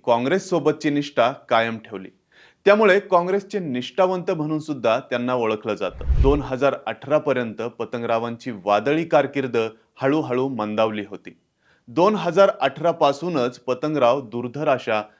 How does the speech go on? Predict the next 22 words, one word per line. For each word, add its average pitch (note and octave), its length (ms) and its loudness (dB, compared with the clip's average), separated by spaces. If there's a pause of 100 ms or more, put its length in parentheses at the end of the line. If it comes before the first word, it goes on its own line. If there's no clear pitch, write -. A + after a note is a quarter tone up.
(120)
रक्ताच्या C3+ 680 0
कर्करोगाशी C3 840 -2
झुंजत A2 480 -10
होते. E2+ 320 -16
त्यांना F3+ 260 2 (100)
उपचाराकरिता D#3+ 840 2
वांद्रे B2 540 2
येथील B2+ 340 -4 (260)
लीलावती F3 600 4
रुग्णालयात C3+ 500 2 (120)
दाखल A#2 320 0
करण्यात G#2 380 -4
आलं F#2 200 -4
होतं. F#2 200 -16 (600)
त्यांना B2+ 220 0
व्हेंटिलेटरवर C#3 920 -2
ठेवण्यात A2+ 380 -8
आलं F#2+ 200 -2
होतं. - 680 -12
अधिक A#2+ 340 -6
उपचारासाठी D#3 840 0
त्यांना B2+ 340 -4